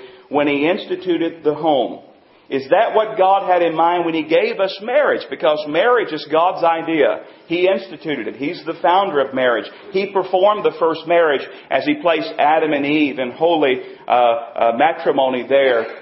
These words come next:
in the Garden of Eden. Is that what He had in mind, this idea of men who won't lead and women who won't follow and children who won't obey and parents who won't nurture? Every man or woman for themselves. Is that what God had in mind? Absolutely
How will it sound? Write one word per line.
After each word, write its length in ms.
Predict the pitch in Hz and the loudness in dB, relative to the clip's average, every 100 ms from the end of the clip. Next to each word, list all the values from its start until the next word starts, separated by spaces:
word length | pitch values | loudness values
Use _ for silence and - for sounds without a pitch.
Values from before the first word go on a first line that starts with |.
| - | -4
in 260 | 135 131 | -2 0
the 220 | 127 127 127 | 0 0 2
Garden 480 | 139 151 147 127 113 | 2 2 0 -4 -2
of 180 | 131 | 0
Eden. 380 | 165 269 214 - | 0 -4 -10 -10
Is 160 | - 120 | -8 0
that 180 | 175 196 | 2 4
what 120 | 240 | 2
He 80 | 214 | 2
had 200 | 214 196 | 2 2
in 120 | 185 | 0
mind, 520 | 180 175 190 202 202 | 0 2 2 0 -4
this 200 | 160 165 - - - | -4 -4 -8 -20 -6
idea 540 | - 147 160 147 160 165 | 0 0 0 0 2 2
of 100 | 131 | 0
men 220 | 147 165 | -2 -2
who 160 | 165 151 | -2 0
won't 300 | 156 160 131 | 0 -2 -2
lead 400 | 147 151 156 143 | 0 2 0 -4
and 120 | 101 | -4
women 220 | 143 170 | -2 -2
who 120 | 160 | 0
won't 280 | 151 160 - | 2 0 0
follow 320 | 160 156 165 | 2 4 2
and 100 | 143 127 | 0 0
children 300 | 160 165 156 | 0 0 -2
who 60 | |
won't 220 | 151 156 | 0 2
obey 400 | 160 147 151 160 | 2 2 2 2
and 160 | 147 117 | 0 -2
parents 340 | 151 165 160 | -2 -2 -2
who 80 | 170 | -2
won't 220 | 156 151 | 0 0
nurture? 340 | 139 156 160 - - | 0 -2 -2 -8 -2
Every 320 | - 277 320 | 2 4 4
man 340 | 294 269 269 262 | 2 4 4 4
or 80 | 220 | 2
woman 240 | 226 226 220 | 2 -2 0
for 120 | 185 | 0
themselves. 680 | 170 160 175 135 110 - 120 | 0 -2 0 2 0 -8 -6
Is 80 | |
that 120 | 147 131 | -2 -2
what 120 | 156 | 0
God 180 | 151 151 | 0 0
had 120 | 147 | -2
in 100 | 139 | -2
mind? 380 | 139 147 - - _ _ _ | -2 -2 -6 -18 _ _ _
Absolutely 840 | 135 151 151 - 151 139 127 117 | -2 0 -2 -4 0 0 0 -4